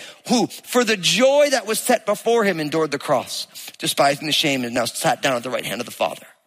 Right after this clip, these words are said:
See, Jesus is a perfect example of these two parables. For the joy that was set before,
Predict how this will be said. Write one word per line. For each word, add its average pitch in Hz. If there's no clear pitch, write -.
See, 226
Jesus 202
is 190
a 220
perfect 254
example 190
of 143
these 151
two -
parables. -
For 180
the 156
joy 170
that -
was 123
set -
before, 143